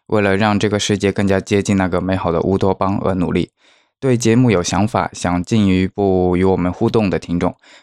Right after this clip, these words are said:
可以直接在节目下方评论，也可以发邮件到 Subspace Signal，也就是子空间通讯的英文，全是小写，没有空格，@qq.com，或者是直接在微博上@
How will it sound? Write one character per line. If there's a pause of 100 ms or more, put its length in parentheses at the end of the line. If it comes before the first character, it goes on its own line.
可
以
直
接
在
节
目
下
方
评
论，
也
可
以
发
邮
件
到
Subspace
Signal， (680)
也
就
是
子
空
间
通
讯
的
英
文， (220)
全
是
小
写，
没
有
空
格， (300)
@qq.com， (260)
或
者
是
直
接
在
微
博
上@